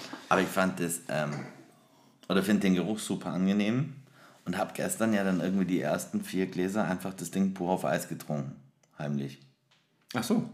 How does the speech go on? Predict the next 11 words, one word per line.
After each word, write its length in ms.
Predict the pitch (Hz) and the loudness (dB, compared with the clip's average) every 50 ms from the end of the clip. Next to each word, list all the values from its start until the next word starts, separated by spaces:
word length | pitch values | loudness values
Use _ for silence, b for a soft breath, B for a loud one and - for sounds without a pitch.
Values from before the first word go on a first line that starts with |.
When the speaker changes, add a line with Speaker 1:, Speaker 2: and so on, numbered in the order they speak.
| - - | -6 -4
Speaker 1:
Mhm. 220 | 180 190 220 226 - | -2 -2 0 0 0
Speaker 2:
ah, 240 | 247 202 135 131 - - | 2 0 0 0 0 0
cool. 160 | 160 185 196 165 - - - - - | 0 0 0 -2 -4 -10 -18 -20 -12
Speaker 1:
Ich 60 | - 92 | -10 -8
habe 100 | 85 - | -8 -6
das 160 | 87 82 - | -6 -6 -4
so 100 | 85 80 | -6 -4
vor 160 | - 87 87 | -2 0 0
mich 160 | 85 82 80 | 0 0 0
hingesippt 580 | 87 95 95 98 101 113 107 - - - - - - _ - - - - - | 2 2 2 2 0 -2 -4 -8 -10 -14 -20 -20 -20 _ -18 -18 -18 -10 -6
gestern 440 | - 107 107 - - 110 127 131 | -6 -4 -4 -4 -4 -4 -4 -4